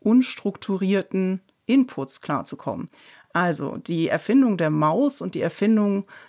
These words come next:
der Tastatur war dazu gedacht, dass wir mit dem Computer auf eine strukturierte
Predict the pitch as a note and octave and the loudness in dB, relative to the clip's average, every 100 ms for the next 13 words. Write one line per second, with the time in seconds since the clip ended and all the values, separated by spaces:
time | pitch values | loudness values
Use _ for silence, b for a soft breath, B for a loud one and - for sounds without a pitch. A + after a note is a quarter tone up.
0 | - F3+ E3 E3+ E3+ D#3+ D3 - E3+ F#3 | -6 -4 -2 -2 -2 -4 -8 -8 -2 2
1 | C4+ D#4+ B B _ F3+ F3+ G3 - - | 2 0 B B _ 0 2 2 -2 -4
2 | E3 E3 E3+ D#3 - C#3+ C#4+ - - - | -4 -2 -4 -4 -2 -2 -2 -6 -10 -4
3 | E3 - - F#3+ A3+ G3 F3+ E3+ E3+ E3 | -2 -2 -2 -2 0 0 -2 -2 -4 -4
4 | G3 G#3+ E3+ - E3+ D#3+ - - A3+ - | -2 0 0 0 -2 -2 -4 0 -2 0
5 | G#3+ G3 F#3+ G3 F#3+ - F3+ F3 | -2 0 2 2 0 0 2 0